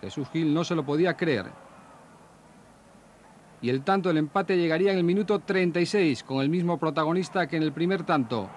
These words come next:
el defensa Juanito, cómo no. Juanito, que en la segunda parte estuvo situado en la posición de delantero centro.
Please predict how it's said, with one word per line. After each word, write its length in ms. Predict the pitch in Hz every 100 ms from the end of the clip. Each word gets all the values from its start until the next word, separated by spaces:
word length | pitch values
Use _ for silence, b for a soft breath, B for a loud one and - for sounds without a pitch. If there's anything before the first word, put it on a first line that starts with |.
| -
el 160 | 107
defensa 480 | 117 190 208 226 208
Juanito, 480 | 147 175 190 139 123
cómo 180 | 202 160
no. 100 | 92 85 - - - - - - - - - - - - - - - - - - -
Juanito, 380 | 104 131 147 180
que 40 | 147
en 40 |
la 80 | 131
segunda 360 | 139 151 139
parte 400 | 139 165 - 180 175 - - - - -
estuvo 300 | - 160 151
situado 500 | 165 143 160 160 160 - - -
en 340 | 156 170 143 113 95 - - - - - - -
la 100 | 131
posición 440 | 180 160 147 180
de 60 | 160
delantero 360 | 160 170 208 175
centro. 380 | 123 101 98